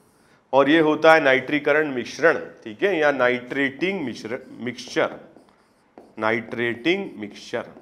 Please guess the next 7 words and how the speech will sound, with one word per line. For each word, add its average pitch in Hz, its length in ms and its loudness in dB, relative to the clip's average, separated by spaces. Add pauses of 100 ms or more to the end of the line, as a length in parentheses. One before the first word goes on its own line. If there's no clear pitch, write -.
(100)
होता 117 260 -8
है, - 180 -16 (1900)
नाइट्रीकरण 135 640 0
मिश्रण 147 560 0
या 123 200 0
नाइट्रेटिंग 110 760 -4
मिक्सचर 147 640 -4